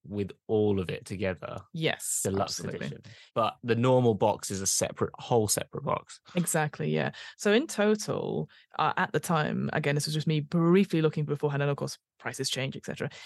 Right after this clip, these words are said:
Speaker 1: Mm.
Speaker 2: It would have set you back, both book and board game, 'cause it's quite a,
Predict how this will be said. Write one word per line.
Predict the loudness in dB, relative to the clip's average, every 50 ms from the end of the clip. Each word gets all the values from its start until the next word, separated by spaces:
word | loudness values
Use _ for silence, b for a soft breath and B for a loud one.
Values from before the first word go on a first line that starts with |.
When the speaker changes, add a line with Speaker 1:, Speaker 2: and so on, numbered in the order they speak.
| B B B _ -14
Speaker 1:
Mm. | -8 -2 0
Speaker 2:
It | 2 4
would | 4 4
have | 2 2 0
set | -2 -2 -2 0
you | 0 -2
back, | 0 0 0 0 0 -2 -2 2
both | 2 2 2 0 -2 2
book | 2 2 2 0 -4 _ -4
and | -2 0 0 0 -2 -4 -6 -10 _ _ _
board | 0 0 0 0 0
game, | -4 -6 -6 -6 -8 -8 -6
'cause | -4 -2
it's | -2 -2
quite | 0 0 0 2
a, | 2 4 2 2